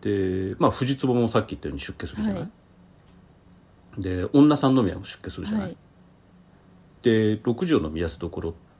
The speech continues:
Speaker 1: ていうのは娘と共に伊勢に下っていくじゃない？
Speaker 2: はい。
Speaker 1: で、そう考えると、
Speaker 2: うん。
Speaker 1: まあ、そういうような、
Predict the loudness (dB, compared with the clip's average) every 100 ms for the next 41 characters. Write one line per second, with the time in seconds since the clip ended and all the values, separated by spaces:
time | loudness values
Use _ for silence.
0 | _ -6 -4 -6 -6 2 2 2 -10 -10
1 | -8 -6 -8 -10 -10 -10 -6 -2 -2 -4
2 | -10 _ -20 _ _ _ -20 _ -20 -20
3 | -20 -20 -20 -20 _ _ -20 -20 -20 -20
4 | -20 -20 -20 -8 -8 -4 -6 -4 -4 -2
5 | -2 -4 -8 -6 -6 -6 -12 -20 -20 -20
6 | _ -8 -6 -6 -2 -2 0 -2